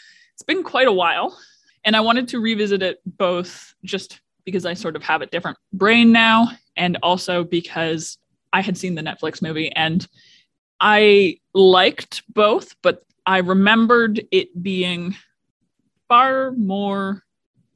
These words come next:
brutal than the movie. Maybe because of the fact that there are certain things that you can do in a book that you really just can't do in a movie if you want it to be palatable to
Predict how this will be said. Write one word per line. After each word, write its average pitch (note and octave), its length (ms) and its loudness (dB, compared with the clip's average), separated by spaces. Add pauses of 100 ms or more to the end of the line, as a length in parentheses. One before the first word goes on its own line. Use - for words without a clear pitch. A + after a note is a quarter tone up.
brutal D#3 840 -10 (640)
than E3+ 180 0
the D3 80 -12
movie. - 480 -12 (800)
Maybe A3+ 440 6
because G#3 340 0
of F3+ 60 -2
the D#3+ 80 -2
fact - 280 -6
that - 100 -12 (200)
there F#3+ 320 2
are E3+ 60 -4
certain G#3 340 -4
things F#3+ 220 -2
that F#3 120 -6
you F#3+ 60 -8
can F3 160 -4
do D#3 160 -4
in F#3+ 80 -4
a G#3+ 40 -4
book A#3 280 -6
that - 160 -8 (360)
you F3+ 120 -2
really F3 320 0
just D#3 320 -6
can't - 420 -10 (100)
do D#3+ 200 -6
in G3 100 -2
a A3 40 -4
movie B3+ 440 -2
if C4 140 -8
you F#3 100 -2
want D#3 180 -6
it - 80 -16
to - 120 -20
be D#3 80 -4
palatable E3+ 540 -4
to D#3+ 280 -4